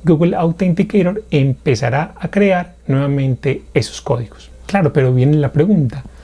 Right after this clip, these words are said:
¿cómo voy a vincular nuevamente la cuenta con Google Authenticator si la cuenta me está solicitando un código temporal? Esta es una situación bastante común en la comunidad de ayuda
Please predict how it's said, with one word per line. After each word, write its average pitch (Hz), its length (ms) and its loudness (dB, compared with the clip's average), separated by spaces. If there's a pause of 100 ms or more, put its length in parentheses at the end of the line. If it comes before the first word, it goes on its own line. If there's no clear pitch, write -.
(360)
¿cómo 165 360 2
voy 190 220 4
a 190 60 2
vincular 139 640 2
nuevamente 165 760 2
la 120 260 0
cuenta 156 580 0 (360)
con 113 220 2
Google 143 320 4
Authenticator 165 840 0 (200)
si - 200 -6
la 123 120 0
cuenta 127 420 -4
me 131 140 2
está 113 340 -2
solicitando 143 760 0 (400)
un 147 180 4
código 143 540 0
temporal? 117 520 -2 (180)
Esta 180 200 2
es 214 100 0
una 220 100 2
situación 175 640 0
bastante 147 560 -2
común 208 400 2 (240)
en 156 120 0
la 139 100 0
comunidad 131 440 -2
de 123 140 0
ayuda 160 400 2